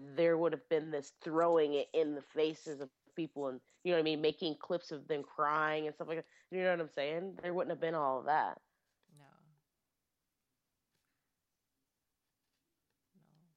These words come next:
Speaker 1: There probably would have been a, in the response rather than, yeah, I don't know.
Speaker 2: There were some good Obama ones about people
Speaker 1: God, um,
Speaker 2: rejoicing. That was fun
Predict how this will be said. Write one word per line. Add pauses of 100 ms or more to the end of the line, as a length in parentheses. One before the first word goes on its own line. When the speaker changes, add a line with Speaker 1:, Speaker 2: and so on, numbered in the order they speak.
Speaker 1:
There
probably
would
have
been
a,
in
the
response (140)
rather
than, (500)
yeah,
I
don't
know. (1200)
Speaker 2:
There
were
some
good
Obama
ones
about
people
Speaker 1:
God,
um,
Speaker 2:
rejoicing. (1120)
That
was
fun